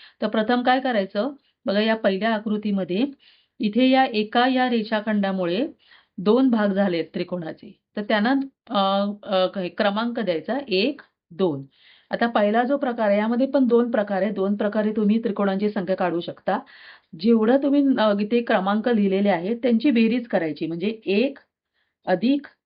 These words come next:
दोन, यांची बेरीज केल्यावर जे उत्तर येईल, ते आहे त्रिकोणांची संख्या, म्हणजे त्या आकृतीमध्ये एवढे त्रिकोण आहेत. आता बघा, हे दुसरं बघा गणित, यामध्ये आपण नंबर लिहिलेले आहेत.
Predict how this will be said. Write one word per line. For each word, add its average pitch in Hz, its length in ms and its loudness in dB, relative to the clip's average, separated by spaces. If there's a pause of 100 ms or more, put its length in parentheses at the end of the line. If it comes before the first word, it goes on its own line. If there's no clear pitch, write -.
(140)
दोन, 160 360 0 (580)
यांची 220 280 2
बेरीज 226 360 0
केल्यावर 254 320 2
जे 233 200 0
उत्तर 233 340 -2
येईल, 208 300 0 (140)
ते 190 60 -4
आहे 202 320 -2 (380)
त्रिकोणांची 185 580 -2
संख्या, 165 360 -6
म्हणजे 160 160 -8
त्या 208 160 0
आकृतीमध्ये 202 600 -4
एवढे 190 240 0
त्रिकोण 190 360 -2
आहेत. 202 220 -4 (680)
आता 190 200 0
बघा, 226 160 -2
हे 226 120 0
दुसरं 214 380 -2
बघा 208 180 2
गणित, 190 280 0 (380)
यामध्ये 196 360 2
आपण 226 400 0 (200)
नंबर 202 380 2
लिहिलेले 190 400 0
आहेत. 185 260 0